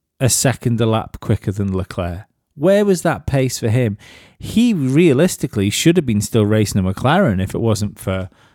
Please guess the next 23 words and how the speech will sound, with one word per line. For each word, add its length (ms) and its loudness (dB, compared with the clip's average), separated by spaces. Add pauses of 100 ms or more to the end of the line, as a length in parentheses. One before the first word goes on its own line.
(180)
the 100 -6
bad 520 -4
pit 220 -4
stop. 480 -8 (120)
Yeah, 400 0
you 140 -4
know, 120 0
it's 380 -6 (1600)
not 180 0
a 40 2
good 200 2
race 260 2
for 60 -8
Bottas. 680 -4 (140)
Again, 600 0 (220)
and 160 0
in 200 4
a 60 4
weekend 460 0
where 140 0
George 340 0
Russell 280 -2
excelled 680 0